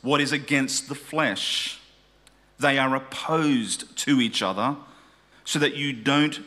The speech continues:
do what you want. But if you are led by the Spirit, you are not under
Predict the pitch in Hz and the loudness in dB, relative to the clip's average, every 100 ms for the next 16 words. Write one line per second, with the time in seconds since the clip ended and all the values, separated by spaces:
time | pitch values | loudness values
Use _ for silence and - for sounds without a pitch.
0 | - - - 156 160 113 110 117 110 120 | -20 -20 0 6 6 6 2 0 -2 -2
1 | 143 - - 113 107 131 127 90 - - | -2 -2 -2 -2 0 0 0 -2 -4 -8
2 | - - _ _ _ _ _ _ _ _ | -8 -18 _ _ _ _ _ _ _ _
3 | _ _ _ - - - - 131 143 143 | _ _ _ -20 -20 -20 -18 0 2 2
4 | - 185 214 233 - - - - 180 185 | -2 0 2 2 -6 -16 -14 -2 0 2
5 | 147 147 147 - 127 143 180 233 214 127 | 0 0 -4 -6 -4 0 2 4 2 0
6 | 123 - - 117 127 113 110 - - 90 | -10 -14 -10 0 2 2 0 -2 -4 -4
7 | 110 185 - - - _ _ _ _ _ | -4 -4 -6 -8 -14 _ _ _ _ _
8 | _ _ _ _ _ - 131 139 139 151 | _ _ _ _ _ -2 2 2 2 0
9 | 175 202 - - - _ _ - 170 175 | 2 2 -2 -10 -16 _ _ -4 -2 0
10 | 131 95 95 | 0 -2 -4